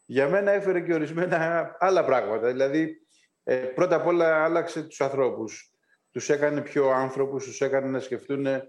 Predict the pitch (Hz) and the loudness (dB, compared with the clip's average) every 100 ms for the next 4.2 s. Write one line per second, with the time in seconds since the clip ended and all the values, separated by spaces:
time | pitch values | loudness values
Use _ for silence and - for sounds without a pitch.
0 | _ _ _ - 127 - 123 139 160 160 | _ _ _ -4 -4 -2 -2 2 0 0
1 | 160 170 156 135 139 151 151 151 - 127 | 0 0 -2 0 2 4 2 -2 -4 -4
2 | 143 143 139 143 151 143 127 135 123 127 | -2 -4 -2 0 2 0 0 -2 -2 -2
3 | 131 143 147 147 151 139 117 127 143 143 | 0 0 0 -2 -4 -6 -2 0 0 -2
4 | 139 139 | -8 -10